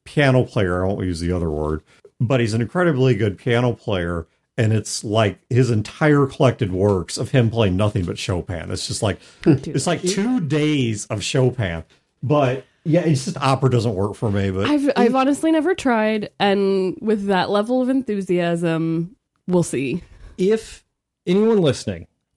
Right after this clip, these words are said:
Speaker 3: would like to give opera a shot, now, you know, it's dense, it can be intimidating, <laughs> and people think it's, it's a bunch of old people, a lot of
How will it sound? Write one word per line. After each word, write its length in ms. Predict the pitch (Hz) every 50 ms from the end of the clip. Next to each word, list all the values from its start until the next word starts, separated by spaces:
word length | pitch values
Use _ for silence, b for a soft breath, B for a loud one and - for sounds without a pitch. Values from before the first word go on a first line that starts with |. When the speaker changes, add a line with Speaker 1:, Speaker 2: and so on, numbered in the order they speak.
| -
Speaker 3:
would 180 | - 143 139 139
like 460 | 147 143 143 147 170 196 202 - -
to 100 | - 208
give 200 | 202 202 185 175 -
opera 380 | 127 131 135 131 - - 143 156 -
a 100 | 127 113
shot, 500 | - - - - 139 117 95 - _ _ _ _
now, 420 | - 127 131 131 123 120 123 - _ -
you 160 | 156 139 135
know, 320 | 135 127 113 107 - _ _ _ -
it's 180 | 156 147 - - -
dense, 520 | - - 214 220 220 208 - - - - b b b b b b -
it 80 | - 135
can 140 | - 160 135
be 120 | 135 131
intimidating, 920 | 127 120 120 - 226 247 233 220 220 208 196 190 190 190 190 185 180 185 208
<laughs> 40 | -
and 340 | 165 160 156 151 151 170 -
people 240 | - 175 170 180 170
think 220 | - - 156 131 151
it's, 160 | - - -
it's 200 | - 147 131 -
a 40 | 107
bunch 180 | 131 123 - 135
of 60 | -
old 260 | - 151 165 170 143
people, 260 | - 147 135 123 123 110
a 40 |
lot 140 | 107 110 110
of 120 | 110 110